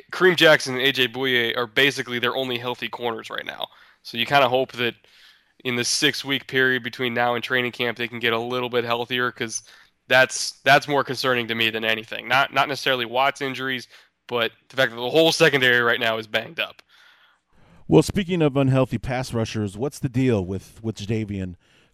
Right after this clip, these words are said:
Speaker 2: Clowney? I mean, here's a guy that was one of the more anticipated, you know, draft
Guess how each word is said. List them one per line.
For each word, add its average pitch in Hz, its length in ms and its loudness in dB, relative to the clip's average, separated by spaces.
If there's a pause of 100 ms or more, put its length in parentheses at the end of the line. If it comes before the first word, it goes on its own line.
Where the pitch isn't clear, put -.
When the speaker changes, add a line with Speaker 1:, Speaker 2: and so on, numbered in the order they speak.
Speaker 2:
Clowney? 113 300 -2
I 98 40 -4
mean, 95 140 -4
here's 131 260 2
a 127 60 -4
guy 120 320 0
that 113 120 -2
was 110 160 -2
one 120 160 0
of 117 60 -2
the 107 80 -4
more 107 380 0
anticipated, 113 1080 -4 (440)
you 110 120 -6
know, 104 200 0 (180)
draft 120 320 -2